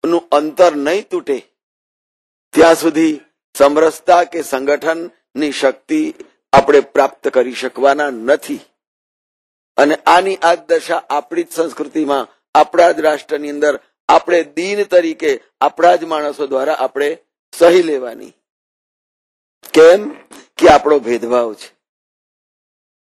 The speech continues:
સમગ્રની વચ્ચે આપણો ભેદભાવ એકવાર મટવો જોઈએ. ભલે બીજા પ્રકારની દ્રષ્ટિને વ્યવહારિક હોય, પણ જ્યારે વાસ્તવિકતાનું દર્શન કરાવવાનું હોય ને,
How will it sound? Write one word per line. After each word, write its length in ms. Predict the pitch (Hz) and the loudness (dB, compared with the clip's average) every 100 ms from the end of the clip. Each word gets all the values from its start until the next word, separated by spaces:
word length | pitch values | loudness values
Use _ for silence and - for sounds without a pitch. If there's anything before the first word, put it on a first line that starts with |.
| - | 0
સમગ્રની 840 | 160 180 180 147 156 131 - 147 | 4 4 4 2 -2 -2 -6 -8
વચ્ચે 520 | 147 139 - - 151 127 _ _ - | -4 -4 -6 -4 -4 -4 _ _ 0
આપણો 280 | 143 147 135 | 0 0 -2
ભેદભાવ 600 | 120 127 135 139 156 156 | -2 -4 -4 -2 -2 -4
એકવાર 460 | 156 160 170 175 175 _ _ - | -10 -4 -2 -2 -6 _ _ -8
મટવો 500 | 131 143 170 196 214 | -2 -2 0 0 0
જોઈએ. 500 | 139 139 123 85 _ _ _ _ _ _ _ _ _ _ _ _ _ _ _ _ _ _ _ | -2 -12 -12 -18 _ _ _ _ _ _ _ _ _ _ _ _ _ _ _ _ _ _ _
ભલે 460 | - 233 214 - _ _ _ | 4 6 6 2 _ _ _
બીજા 280 | 143 151 175 | 0 4 4
પ્રકારની 480 | 170 160 165 165 165 | 4 0 0 -2 -2
દ્રષ્ટિને 440 | 143 139 - 156 | -6 -6 -8 -8
વ્યવહારિક 600 | 139 131 127 131 165 147 | -2 -2 -2 -4 -8 -8
હોય, 180 | 151 156 - _ _ - | -6 -6 -8 _ _ 0
પણ 200 | 180 196 | 2 2
જ્યારે 340 | 160 165 196 | 0 0 0
વાસ્તવિકતાનું 960 | 147 135 - - 156 170 - 180 185 190 | -4 -6 -6 -4 -4 -4 -2 -2 -2 -2
દર્શન 360 | 170 135 180 | -2 -2 -8
કરાવવાનું 500 | 160 139 139 156 190 | -4 -2 -2 -4 -4
હોય 140 | 214 220 | -6 -6
ને, 200 | 165 | -8